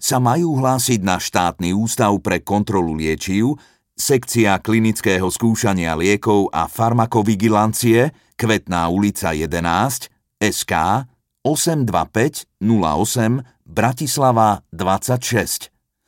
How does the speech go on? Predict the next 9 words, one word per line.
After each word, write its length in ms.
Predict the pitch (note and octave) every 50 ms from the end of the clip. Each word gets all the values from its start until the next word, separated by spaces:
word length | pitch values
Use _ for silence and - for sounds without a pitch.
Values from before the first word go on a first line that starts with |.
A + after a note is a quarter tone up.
| _ - - - _ _ -
Telefón 640 | A#2 G2+ F#2+ F#2 - - F#2 F#2 F2+ G2 C3+ D#3+ D3+ _ _ _ _ _ _ _ -
plus 400 | C#3 D#3+ F#3+ F#3 - - - - -
štyri 340 | - - - B2 A#2 G#2+ G2
dva 240 | D2+ E2+ D2+ C#2+ C#2
jeden, 480 | C#2+ E2 D2+ F#2 F#2 G#2 C3 D3+ D3 - _ _ _ _
dva, 480 | E2 D#2+ A2+ F2 D#2+ D#2 F2 B2+ E3 _ _ _ _ _ _ _ _ _ _ -
päť 240 | C#3+ C#3 B2+ A2 G#2+
nula 320 | G#2+ G2+ F2+ E2 D#2 D#2 -
sedem, 560 | - F2+ E2 D#2 F2 F2 F#2 A#2 D3 D3+